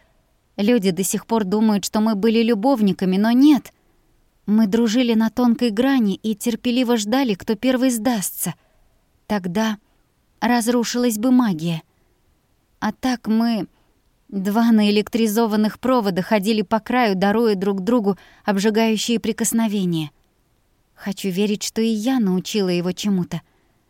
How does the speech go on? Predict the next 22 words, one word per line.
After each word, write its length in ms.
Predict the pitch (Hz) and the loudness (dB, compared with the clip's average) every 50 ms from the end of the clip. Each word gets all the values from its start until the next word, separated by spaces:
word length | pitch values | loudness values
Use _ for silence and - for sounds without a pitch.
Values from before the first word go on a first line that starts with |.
| _ _ - | _ _ 0
Например, 540 | 226 240 214 - 233 233 214 226 277 294 277 | 0 0 2 2 0 -2 0 0 -2 -2 -2
быть 240 | 202 214 247 247 - | 0 -2 -2 -2 -2
терпимее 600 | - 226 208 202 - 226 254 269 262 240 214 202 | -4 -4 -4 -4 -4 0 2 4 4 4 2 0
к 60 | 180 | -2
девушкам 480 | 160 190 214 226 233 226 - - 233 220 | -2 0 0 0 0 -4 -2 -2 -2 -2
с 120 | - - | -2 -4
ветром 360 | 185 185 196 196 233 226 220 | -4 -4 -2 -2 -2 -2 -2
в 80 | 208 190 | -2 -2
голове». 500 | 180 196 190 185 170 151 156 156 170 175 _ _ _ _ _ _ _ _ _ _ _ _ _ _ _ - | -2 -2 -2 -2 -2 -2 -4 -8 -10 -10 _ _ _ _ _ _ _ _ _ _ _ _ _ _ _ -6
Джек 360 | 190 170 151 185 208 208 - | -6 -4 -2 -4 -4 -4 -4
вновь 380 | 214 175 175 185 202 214 202 190 | -6 -4 -2 -2 -2 -2 -2 -4
глянул 500 | 175 180 185 180 185 196 196 196 202 202 | -4 -2 -2 0 0 0 2 0 0 0
на 140 | 196 196 196 | 0 -2 -2
фотографию. 880 | - - - - 190 180 180 180 170 160 147 - - 165 156 143 135 _ _ _ _ _ _ _ _ _ _ _ - - | -4 -6 -6 -4 -4 -4 -2 -2 -2 -2 -4 -6 -8 -8 -8 -8 -10 _ _ _ _ _ _ _ _ _ _ _ -12 -6
Лицо 340 | 170 175 - - - 180 | -6 -6 -6 -4 -4 -4
Дэвида 420 | 165 156 196 196 185 185 175 185 170 | -2 -2 -2 -2 -2 -2 -2 -4 -2
было 220 | 156 175 170 175 | -2 -2 -2 -2
спрятано 560 | 170 - - 185 190 185 - 185 170 175 170 | -4 -4 -4 -2 -2 -2 -2 -2 -2 -2 -2
за 120 | 156 175 170 | -2 -2 -4
толстым 460 | - - 180 180 175 - - 185 180 | -4 -4 -6 -6 -6 -6 -4 -4 -4
слоем 440 | 170 - - 180 180 175 170 175 170 | -4 -4 -4 -4 -2 -2 -2 -2 -2
грима. 420 | 175 180 175 156 151 147 139 135 | -2 -2 -2 0 0 -2 -4 -6